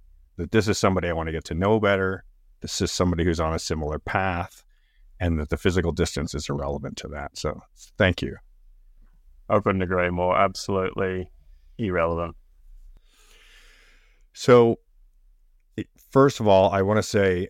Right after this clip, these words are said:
Speaker 1: uh, thank you for your beautiful content. It is truly inspiring. I find your authenticity, the version of you that is right there in the camera lens, really easy to identify,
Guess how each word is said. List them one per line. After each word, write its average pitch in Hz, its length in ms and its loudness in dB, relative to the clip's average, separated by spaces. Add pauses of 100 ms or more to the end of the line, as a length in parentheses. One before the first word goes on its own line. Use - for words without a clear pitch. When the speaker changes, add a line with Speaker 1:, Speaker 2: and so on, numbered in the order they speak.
Speaker 1:
uh, 87 300 -4
thank 120 320 2
you 107 80 2
for 101 140 -2
your 92 100 4
beautiful 92 380 0
content. 92 560 -2
It 101 180 0
is 107 320 -2
truly 156 720 0
inspiring. 107 640 2
I 90 120 2
find 104 920 0 (200)
your 92 560 0 (100)
authenticity, 101 1300 0 (440)
the 87 160 0
version 107 640 2
of 87 160 -2
you 90 260 2
that 85 200 0
is 87 300 0
right 95 540 0
there 95 280 4
in 90 100 4
the 90 80 2
camera 87 420 0
lens, 76 500 -4 (920)
really 101 680 2
easy 90 420 -4
to 85 220 -2
identify, 87 880 -2